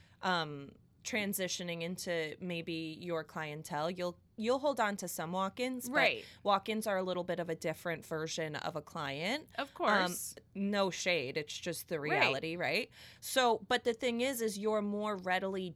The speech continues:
Speaker 1: doing services when you have that walk-in basis.
Speaker 2: Exactly.
Speaker 1: Um, so you kind of are able to get more confidence.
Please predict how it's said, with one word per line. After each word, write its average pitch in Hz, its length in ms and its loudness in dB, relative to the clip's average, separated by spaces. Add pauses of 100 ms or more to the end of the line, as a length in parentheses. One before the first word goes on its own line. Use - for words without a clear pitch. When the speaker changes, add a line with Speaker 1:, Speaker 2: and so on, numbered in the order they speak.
Speaker 1:
doing 175 340 -2
services 180 840 -2
when 175 100 -2
you 175 100 -6
have 156 360 -4
that 190 200 4
walk-in 247 440 0
basis. 285 600 0
Speaker 2:
Exactly. 202 440 0
Speaker 1:
Um, 175 280 4
so 285 220 0
you 285 220 0
kind 254 400 2
of 240 120 0
are 233 200 2
able 202 320 0
to 202 160 -6
get 180 180 0
more 160 180 -2
confidence. 254 920 0